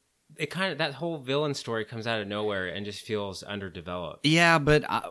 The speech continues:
Speaker 2: what they, what I appreciated about it was that they didn't linger on it and try to make it into something that it didn't really have the legs for, you know? 'Cause I agree, it does come out of nowhere, and it's a th-, it's a really thin villain plot,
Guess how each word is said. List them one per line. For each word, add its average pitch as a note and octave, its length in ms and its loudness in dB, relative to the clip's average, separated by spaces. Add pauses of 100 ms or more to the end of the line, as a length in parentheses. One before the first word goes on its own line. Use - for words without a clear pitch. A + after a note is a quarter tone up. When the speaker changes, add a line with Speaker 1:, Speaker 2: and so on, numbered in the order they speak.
Speaker 2:
what C3 340 4
they, A#2+ 260 4 (220)
what B2 180 6
I A#2+ 40 10
appreciated A#2 560 4
about G2+ 200 2
it G2 80 2
was G#2 100 -6
that G2+ 100 -4
they G2+ 100 -2
didn't G2+ 280 -2
linger G2+ 280 -2
on G#2+ 200 0
it A#2 140 -2 (140)
and G2+ 160 -8
try G2+ 220 0
to G#2+ 80 -2
make G#2+ 240 -2
it G#2+ 80 -2
into G#2 160 -2
something G#2 560 -2 (560)
that G#2+ 180 0
it F#2+ 100 -2
didn't F#2+ 220 -4
really F#2+ 200 -4
have F#2+ 180 -8
the F#2 80 -10
legs F2 340 -2
for, A2 420 -2 (140)
you A2 140 -2
know? G#2 160 0
'Cause B2+ 180 2
I D#3 100 12
agree, G#2 460 4
it A2 180 0
does A#2+ 220 4
come A#2+ 140 0
out G#2+ 120 4
of G2+ 60 0
nowhere, G2+ 560 2
and G#2 120 0
it's G2+ 180 -2
a G2+ 60 -2
th-, - 320 -14
it's A2 180 0
a A2+ 80 4
really A2+ 420 4
thin G2 800 0
villain G2 720 0 (320)
plot, F2+ 400 0